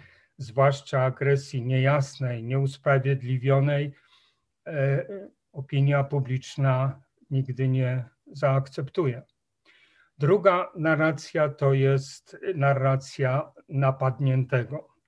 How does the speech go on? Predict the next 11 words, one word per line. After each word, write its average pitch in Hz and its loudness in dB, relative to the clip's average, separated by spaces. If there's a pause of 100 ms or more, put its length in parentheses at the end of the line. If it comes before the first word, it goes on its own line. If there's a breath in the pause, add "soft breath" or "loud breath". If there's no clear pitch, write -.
czyli 127 -2
w 123 -18
tym 143 -2
przypadku 135 0 (600 soft breath)
Ukrainy, 139 2 (180)
jej 127 0
władz, 135 0 (920)
jej 139 0 (220)
społeczeństwa, 151 0 (140)
ale 160 -4
także 175 -4